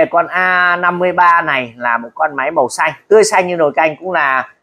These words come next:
màn hình sáu phẩy năm inch công nghệ đục lỗ, màn amoled của Samsung thì khỏi chê. Màu xanh thì tươi xanh như nồi canh. Máy cũng là pin Châu năm nghìn và A năm ba này thì cũng là sản phẩm năm G ram tám một hai tám, chính hãng của Samsung.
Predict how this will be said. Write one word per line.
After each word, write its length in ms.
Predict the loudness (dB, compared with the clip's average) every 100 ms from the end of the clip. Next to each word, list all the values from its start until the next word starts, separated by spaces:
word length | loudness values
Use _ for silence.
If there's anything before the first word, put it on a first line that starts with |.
| _
màn 140 | -4
hình 220 | -2 -4
sáu 320 | -2 2 2 2
phẩy 100 | -2
năm 220 | -2 0
inch 220 | 0 0
công 160 | -2 -2
nghệ 160 | -2 0
đục 160 | -4 0
lỗ, 320 | 2 4 2
màn 160 | 0 -6
amoled 580 | -4 -2 0 2 2 0 -2
của 140 | -4 -2
Samsung 380 | -4 -2 -4
thì 60 | -4 -4
khỏi 140 | -6
chê. 220 | 0 0 0 -4 _ _ _
Màu 120 | -4 -2
xanh 260 | -2 -2
thì 80 | -4
tươi 200 | 0 0
xanh 220 | 2 0
như 80 | 0
nồi 160 | 0 0
canh. 200 | 0 -2 -6 _ _ _ _
Máy 220 | -2 0
cũng 100 | 0
là 80 | 0
pin 220 | 2 0
Châu 240 | 2 2 4
năm 260 | 0 -2
nghìn 260 | 0 0 -2 -6
và 140 | -4
A 200 | -2 -2
năm 160 | -2 0
ba 180 | 0
này 140 | 0 -4
thì 120 | -6
cũng 160 | -8 -4
là 100 | -4
sản 160 | -4 -10
phẩm 120 | -12 -4
năm 240 | -4 0
G 60 | 2 4 2
ram 180 | -2
tám 200 | -2 -2
một 100 | -2 -4
hai 100 | -2
tám, 340 | 0 -2 -4
chính 200 | -12 -14
hãng 260 | -6 -2 0
của 60 | 0
Samsung. 380 | -2 0 0